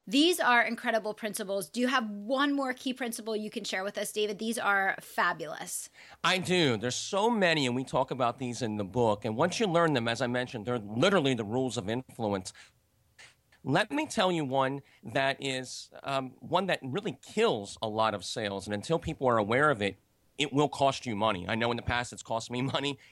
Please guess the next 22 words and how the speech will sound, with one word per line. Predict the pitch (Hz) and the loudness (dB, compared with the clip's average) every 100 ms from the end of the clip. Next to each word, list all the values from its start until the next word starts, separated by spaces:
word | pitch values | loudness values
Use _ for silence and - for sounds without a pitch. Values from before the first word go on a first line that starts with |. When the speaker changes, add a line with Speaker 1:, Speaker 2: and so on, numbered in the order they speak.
| - | -4
Speaker 2:
and | 123 117 | -2 -2
pretty | 240 240 | -4 0
much | 160 - | 0 0
everyone | 160 165 139 | -2 0 -2
I | 123 | -2
train | - 143 | -2 -4
it | 135 - | -4 -6
to | 113 | -8
has | 110 | -8
says, | 110 110 - | -8 -8 -2
"Oh, | 202 202 190 175 151 135 | 0 4 4 4 4 2
I, | 147 123 - | -2 -2 -8
I | 147 | -8
violated | 151 175 190 170 131 113 101 | -4 0 0 0 -2 -4 -8
this." | 95 - _ _ - | -10 -12 _ _ -8
Here's | 208 208 | -6 0
what | 202 156 | 2 2
it | 120 | 2
is. | 104 101 | -2 -4
It's | - | -10
called | - 185 190 208 165 - | -2 4 6 6 2 -14
reactance. | 117 147 143 139 135 - 87 - | -6 -2 0 0 -2 -8 -14 -14